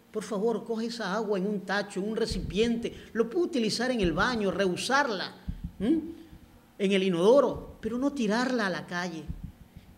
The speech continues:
A las cinco o seis de la mañana usted pase por la calle, ve montones de fundas de basura, rotas por los animales, por los caninos, por los perros que deambulan. ¿Por qué? Porque ese ciudadano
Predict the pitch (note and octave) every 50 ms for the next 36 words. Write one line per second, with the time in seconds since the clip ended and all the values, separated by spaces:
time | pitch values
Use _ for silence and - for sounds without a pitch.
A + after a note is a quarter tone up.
0 | - - - A#3 A3+ A#3 A3 - - D#4 E4+ - - B3 - - C4+ B3+ C4 C4
1 | B3 A3+ A3+ A3+ A#3+ A#3+ A#3 A3+ A3 F3+ - - A#3+ A#3+ - A#3 - - A3 G#3
2 | - - - - - G3+ G3+ G3 F#3+ F#3+ A3+ G#3+ F#3+ D#3 D3+ D3 C3+ - - -
3 | - - - - D#3+ D#3 F#3+ G#3 G#3 G#3 G#3 G#3 F#3 F3+ F#3+ F#3 F#3 F#3+ C4 C4+
4 | C4+ A#3+ G#3 G#3+ - - B3 C4 B3 A3+ G#3+ F#3+ F3+ F3+ E3+ E3 D3+ - - A#3+
5 | A3+ G3+ E3+ C3+ - - - - - - - - - - - - - - - E3
6 | G3 C4 D4 D4 C#4+ D4 A#3+ A3 G3+ - - - - - C4+ B3 G#3+ A#3 A3+ G#3+
7 | F#3+ G#3 G#3+ A3 G#3+ A3+ B3 B3+ B3+ A3+ - - A3+ G#3+ G#3 F3+ F#3+ G3 F#3 A#3
8 | C4 B3+ A3+ G3+ G3 G#3 F#3+ F#3 F#3 F#3 - C#4 C#4+ C#4 B3+ A#3+ A3+ F#3 - -
9 | - - - - - - - - - - - - F#3 F#3+ F#3+ F#3 F#3 G3+ C4+ C#4
10 | A#3+ G3 E3+ D3 C#3 - - - - - - - - - - - F#3+ F#3+ F#3 -
11 | F4+ F#4+ F#4+ - C4+ G3+ - - G#3 B3+ D#4+ E4 - D#4 B3+ - - A#3 A3 A3+
12 | B3+ D#4 F4+ G4 G#4 G#4+ A4+ F4 - - -